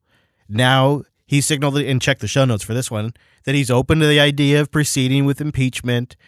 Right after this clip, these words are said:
I mean, he doesn't like Trump, and he doesn't like Trump supporters.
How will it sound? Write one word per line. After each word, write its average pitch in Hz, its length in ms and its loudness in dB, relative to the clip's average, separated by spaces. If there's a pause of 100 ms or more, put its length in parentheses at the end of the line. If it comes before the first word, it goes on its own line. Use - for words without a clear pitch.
(160)
I - 40 -8
mean, 117 200 -4
he 156 300 -4
doesn't 156 420 0
like 123 440 -4 (100)
Trump, 107 400 -6 (440)
and 127 160 0
he 170 100 0
doesn't 143 340 0
like 120 380 -2 (160)
Trump 110 280 -6
supporters. 92 640 -10